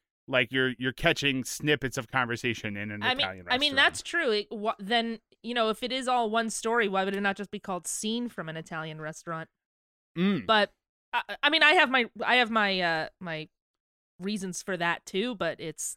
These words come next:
Speaker 2: it has nothing to do with whether they're related or not.
Speaker 1: Okay.
Speaker 2: So.
Speaker 1: Um, well, I'm sure we will get into it more as we go through, but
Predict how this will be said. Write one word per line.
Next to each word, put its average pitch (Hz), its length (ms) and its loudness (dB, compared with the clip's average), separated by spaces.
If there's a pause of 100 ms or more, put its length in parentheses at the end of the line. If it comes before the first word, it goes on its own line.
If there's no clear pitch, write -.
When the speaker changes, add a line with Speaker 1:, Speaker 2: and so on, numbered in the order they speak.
(120)
Speaker 2:
it 190 100 -6
has 180 120 -4
nothing 185 220 -6
to 170 80 -6
do 165 160 -6
with 160 160 -10
whether 156 220 -6
they're 151 120 -10
related 143 380 -10
or 143 80 -6
not. 143 220 -8 (880)
Speaker 1:
Okay. 247 180 4
Speaker 2:
So. - 640 -2
Speaker 1:
Um, 170 540 10 (180)
well, 147 360 8 (580)
I'm 135 160 4
sure 180 240 6
we 175 80 10
will 170 140 8
get 147 180 6
into 139 240 2
it 120 80 0
more 95 380 -2 (520)
as 120 180 6
we 135 100 4
go 123 180 4
through, 85 380 -6 (400)
but 131 220 8